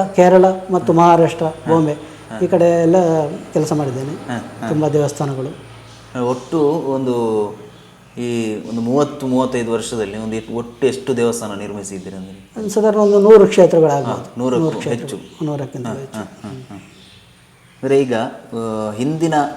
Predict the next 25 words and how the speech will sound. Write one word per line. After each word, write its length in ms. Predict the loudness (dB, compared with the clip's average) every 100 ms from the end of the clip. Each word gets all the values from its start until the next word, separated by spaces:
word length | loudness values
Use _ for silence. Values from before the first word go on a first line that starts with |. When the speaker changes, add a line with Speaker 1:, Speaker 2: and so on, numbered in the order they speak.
| 0
Speaker 2:
ಕಾಲಕ್ಕೆ 400 | 2 2 -2 -4
ಹೋಲಿಸಿದ್ರೆ 520 | -2 -4 -6 -12 -12
Speaker 1:
ಹಾ. 420 | -14 -16 -14 -6
Speaker 2:
ಈಗ 140 | -2 0
ಅಂದ್ರೆ 240 | 0 -2
ಕೆಲಸ 340 | -2 -2 -2 -2 -2 -2
ಒಂಥರ 320 | -2 -2 -2
ತುಂಬಾ 340 | -4 -2 -2
ಸುಲಭ, 300 | 0 2 2
Speaker 1:
ಹೌದು. 460 | 0 -6 -6 4 4
Speaker 2:
ಎಲ್ಲ 200 | 6 2
ಮೆಷಿನರಿ 360 | -2 -4 -2
ಬಂದಿದೆ. 240 | -2 0 0
Speaker 1:
ಹೌದು, 180 | 0 -2
ಹೌದು. 420 | -10 -10 -8 -4
Speaker 2:
ಅದಕ್ಕೂ 360 | -2 -2 -4
ಮತ್ತು 280 | -6 -6 -4
ಇದಕ್ಕೂ 280 | -2 -2 -2
ಹೋಲಿಕೆ 340 | -2 -2 -2
ಮಾಡಿದಾಗ 420 | -4 -4 -4 -8 -10
Speaker 1:
ಹಾ. 380 | -14 -14 -8 0
Speaker 2:
ಹೇಗೆ 180 | 0
ಆಗ್ತದೆ 360 | 0 -6 -10 -10
ನಿಮ್ಗೆ 180 | -10 -12
ಅಂದ್ರೆ? 380 | -12 -16 -18